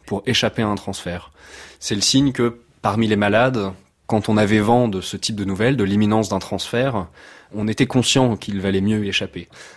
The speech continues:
Bien souvent, le transfert va éloigner le malade de sa famille.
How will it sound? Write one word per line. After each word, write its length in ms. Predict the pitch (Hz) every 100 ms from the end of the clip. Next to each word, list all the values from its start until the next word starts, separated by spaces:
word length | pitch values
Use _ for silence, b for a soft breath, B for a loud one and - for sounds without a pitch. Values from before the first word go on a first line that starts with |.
| -
Bien 260 | 92 110
souvent, 460 | 110 117 107 123 143 B B B B -
le 120 | 107
transfert 480 | - 110 - 117 98
va 360 | 92 90 87 87
éloigner 640 | - 110 110 107 104 107 95
le 120 | 90
malade 420 | 92 90 95 85
de 100 | 82
sa 160 | 82 82
famille. 460 | - 92 127 131